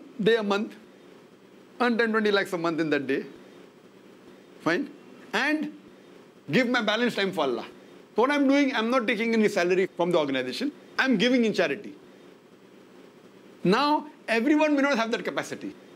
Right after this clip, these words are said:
If someone has that capacity, it is the best. It is the best. But everyone may not have that capacity. Because people fail to realize that money is not the most important thing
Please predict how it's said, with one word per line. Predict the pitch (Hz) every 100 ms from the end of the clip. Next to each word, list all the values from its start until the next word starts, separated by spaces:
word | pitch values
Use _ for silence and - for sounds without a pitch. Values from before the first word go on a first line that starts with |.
| -
If | 247 -
someone | 240 294 294
has | 285
that | 294 285
capacity, | 302 302 233 285 294
it | 226
is | 202
the |
best. | 190 175 - - - - - - - - - - - - - - -
It | 202
is | 180
the | 156
best. | 131 - - - - - - - - - - -
But | - 190
everyone | 208 202 269 277 262
may | 233
not | 262
have | 226
that | 247 185
capacity. | 160 135 - - - - - -
Because | 185 208 254 269
people | - 214 294 226
fail | 226 240
to | 254
realize | 196 180 190 180 196 185 - 147
that | 160 147
money | 147 165 208 294
is | 190 151
not | 175 208 170
the |
most | 160 151 170 - 156
important | 139 - 160 156 165 151
thing | - 165 170